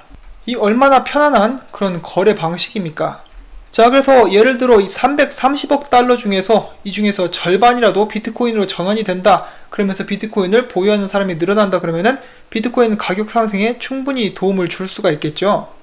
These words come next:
자, 과연 저희가 예상하고 바라는 대로 일이 진행이 될 수 있을지는 모르겠습니다만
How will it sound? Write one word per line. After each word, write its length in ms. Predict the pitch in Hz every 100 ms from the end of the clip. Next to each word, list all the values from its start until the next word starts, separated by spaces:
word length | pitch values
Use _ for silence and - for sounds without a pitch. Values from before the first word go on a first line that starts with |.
| - - - - _
자, 200 | - 247
과연 280 | 247 269 262
저희가 340 | 214 233 240
예상하고 480 | 196 190 240 247 214
바라는 460 | - - 190 254 254
대로 320 | 220 175 240
일이 300 | 208 190 190
진행이 380 | - - 214 196
될 180 | - 196
수 140 | 196
있을지는 500 | 170 220 214 226 202
모르겠습니다만 880 | 156 185 226 226 202 165 180 214